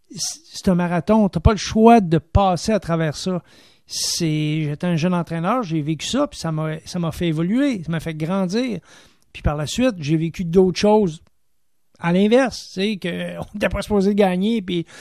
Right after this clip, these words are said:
on a gagné, euh, tu sais, que ce soit avec, euh, l'Université de Trois-Rivières, où on n'était pas les favoris, on a gagné. Après ça, avec, euh, avec, euh, l'équipe de France, où on n'était pas supposé de gagner, ben,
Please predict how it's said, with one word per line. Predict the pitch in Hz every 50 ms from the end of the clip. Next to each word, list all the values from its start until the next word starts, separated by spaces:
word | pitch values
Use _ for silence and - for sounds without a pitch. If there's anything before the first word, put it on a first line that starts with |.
| - - - _ -
on | 160
a | 165 175
gagné, | 175 185 190 202 226 254 254 240 220 190 170
euh, | 165 160 156 156 151 151 156
tu | 151 -
sais, | - 190 175
que | -
ce | 175
soit | 156 - 190 190 190 180
avec, | 165 160 165 151 - 170
euh, | 165 156 156
l'Université | 160 160 170 185 185 185 185 180 - 214
de | 185
Trois-Rivières, | - 185 190 175 156 151 175 196 202 202 196 170
où | 160
on | 160 160 165
n'était | 165 156 190 175
pas | - 214
les | 208 196
favoris, | 170 180 180 170 165 170 180 196 202 185
on | 165 156
a | 160 160
gagné. | 156 175 180 196 208 220 240 240 233 - - - - - - - - _
Après | - 160 - 165 175
ça, | 151 - 202 196 196 190 180 170
avec, | 160 160 160 160 165 175 - - 185
euh, | 175 170 165 156 156 - - - - - - -
avec, | 165 160 151 147 165 156 - -
euh, | 170 156 156
l'équipe | 156 170 160 - 185
de | 170 180
France, | 165 - - 208 214 208 190 -
où | 170
on | 165
n'était | 160 151 180
pas | 170 - 185
supposé | - - 196 185 170 160 190
de | 180
gagner, | 175 185 170 170 175 190 202 202 180
ben, | 156 151 151 151 151 151